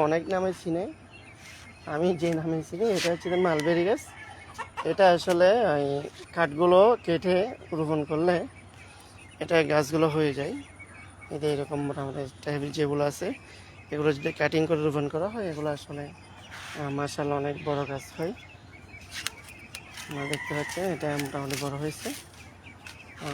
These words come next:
হয়তো বা আরও বড় হতে পারে। আসলে পানি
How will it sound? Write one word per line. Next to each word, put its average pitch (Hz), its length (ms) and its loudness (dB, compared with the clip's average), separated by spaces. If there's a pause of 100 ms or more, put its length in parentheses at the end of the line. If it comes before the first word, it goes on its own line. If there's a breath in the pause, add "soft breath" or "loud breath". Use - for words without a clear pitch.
হয়তো 147 260 -6
বা 147 140 0
আরও 147 120 -4 (220)
বড় 143 200 -6
হতে 151 260 -6
পারে। 143 180 -8 (2250)
আসলে 196 220 0 (120)
পানি 190 180 6